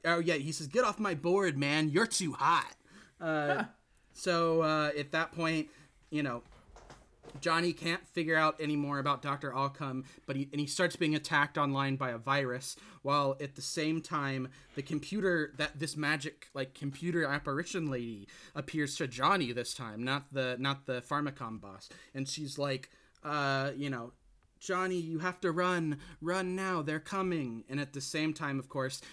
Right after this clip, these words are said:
Speaker 1: the bad guys burst into the shop, uh, right as Johnny and Jane are, like, running out. Uh, Jane, who it was established earlier, I forgot to say this, in the sewer, she, like, spills her bag,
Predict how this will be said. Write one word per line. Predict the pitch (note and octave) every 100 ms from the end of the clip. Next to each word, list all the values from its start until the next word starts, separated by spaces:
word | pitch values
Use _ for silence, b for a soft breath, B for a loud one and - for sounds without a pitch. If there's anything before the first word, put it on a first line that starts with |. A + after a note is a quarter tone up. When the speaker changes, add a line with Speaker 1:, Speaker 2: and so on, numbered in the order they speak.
| B
Speaker 1:
the | C#3
bad | D#3 D#3+
guys | D3 C#3+ C3
burst | A#2 D3+ C#3+ D3+
into | C#3+ C#3
the | B2
shop, | - C3+ C3 C3+ - b b b -
uh, | C3+ B2+ B2
right | C3+ C#3
as | C#3+
Johnny | C3+ D3 C3+ C3+ C3
and | B2+ A#2+
Jane | C3 B2+
are, | B2
like, | A#2+ A2+
running | A#2+ B2 B2
out. | A#2 A#2 B2 b b b -
Uh, | C#3 C3+ C3 C3 - C#3+
Jane, | E3+ E3+ F3 E3 D3+
who | D#3 D3+
it |
was | D3+
established | D3 C#3 D#3+ E3+ D3+
earlier, | D#3 D#3 D3 C3
I | B2+
forgot | D3+ C#3+
to | -
say | C#3+
this, | C3+ B2
in | C3+
the | B2+
sewer, | - D3 C3+
she, | B2 -
like, | B2+ B2
spills | - - D3 C#3
her | B2+
bag, | B2+ C3 D3